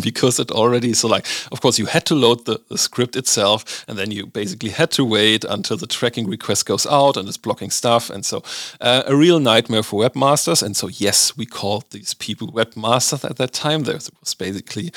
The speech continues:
um, a, a, a job description. "I'm the webmaster." I was basically never a webmaster, but I worked with a lot of webmasters. And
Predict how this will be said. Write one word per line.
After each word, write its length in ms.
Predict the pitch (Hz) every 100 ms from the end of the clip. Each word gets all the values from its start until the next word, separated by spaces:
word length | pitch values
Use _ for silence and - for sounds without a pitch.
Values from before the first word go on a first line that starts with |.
| - - -
um, 280 | 107 101 -
a, 160 | 107 -
a, 160 | 101 -
a 60 | -
job 280 | - 110 -
description. 680 | 135 - 143 - - 160 -
"I'm 220 | 104 104
the 100 | 104
webmaster." 680 | - - - 104 113 - 143
I 80 | 151
was 180 | 160 -
basically 400 | 127 101 85 113
never 200 | 117 87
a 80 |
webmaster, 560 | 95 90 - 87 85 117
but 100 | 139
I 80 | 123
worked 320 | 110 120 113
with 140 | 101
a 40 | 107
lot 180 | 104 98
of 120 | -
webmasters. 640 | 95 - - - - -
And 220 | 113 113